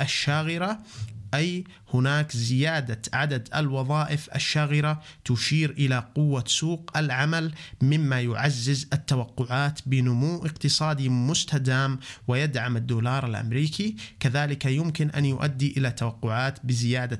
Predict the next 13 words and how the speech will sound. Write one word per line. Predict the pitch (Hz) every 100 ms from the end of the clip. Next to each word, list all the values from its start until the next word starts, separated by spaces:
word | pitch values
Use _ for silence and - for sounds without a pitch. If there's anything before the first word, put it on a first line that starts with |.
| -
أسعار | - 117 117 127 123 123
الفائدة | 117 - 120 123 120
من | 113
قبل | 113 139 131 120 -
الاحتياطي | 139 143 - 139 143 147 143
الفيدرالي. | 143 143 143 135 151 151 160 156 - - -
ثانيًا، | - 151 170 143 120 117 160 185 -
في | - 135
حالة | - 151 143 110 - -
انخفاض | 165 185 - 135 139 147 135
عدد | 107 151 175 160 - -
الوظائف | 160 151 139 135 160 147 - 143
الشاغرة، | 139 - 156 156 156 160